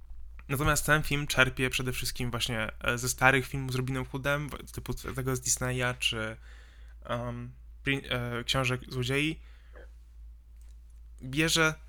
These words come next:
idee z tych filmów, wkłada je do siebie, czyni je swoimi, to jest najważniejsze. Rzeczywiście te wszystkie filmy, a te wszystkie sceny są jego scenami.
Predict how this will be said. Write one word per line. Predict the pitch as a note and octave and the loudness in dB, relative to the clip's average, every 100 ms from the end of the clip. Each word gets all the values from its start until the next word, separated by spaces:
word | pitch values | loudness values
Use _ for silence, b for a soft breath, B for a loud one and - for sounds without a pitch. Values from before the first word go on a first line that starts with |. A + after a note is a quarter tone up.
| - - | -16 -6
idee | - C3+ C3 | -2 0 0
z | - | -2
tych | B2 | -4
filmów, | B2 C#3 F#3 G#3+ - - - - - - - - - - - - - - - - | -6 -4 -4 -4 -10 -18 -18 -18 -18 -18 -18 -18 -18 -16 -18 -20 -18 -18 -18 -14
wkłada | - D3 D3 | -4 -2 0
je | C#3 | 2
do | C3 | 2
siebie, | C#3+ D#3 G3 - | 0 0 -4 -2
czyni | - F#3 F#3 | 0 2 6
je | D3 | 6
swoimi, | C#3 - C3 D#3+ A2 | 6 4 0 0 0
to | A#2+ | 0
jest | B2 | 0
najważniejsze. | G2+ G2 G#2 G2+ - G#2+ | -2 -4 -2 0 0 -2
Rzeczywiście | A#2 - A#2+ B2 B2+ A2+ B B B B B B | -6 -4 -6 -4 -4 -6 B B B B B B
te | - C3 | 2 4
wszystkie | - C#3+ - C3 | 6 2 0 -2
filmy, | - B2+ B2+ B2 B2 - - | 0 2 4 4 2 -4 -4
a | A#2+ | -2
te | A#2 | 0
wszystkie | B2 - B2+ | 0 0 0
sceny | - B2+ A#2+ B2 B2+ - - - - b b b b b b | 0 0 0 -2 -4 -12 -16 -16 -18 b b b b b b
są | - A#2 | -2 0
jego | A2+ A#2 C#3 | 2 0 2
scenami. | - C3 B2+ C#3+ D#3+ | 0 0 2 2 0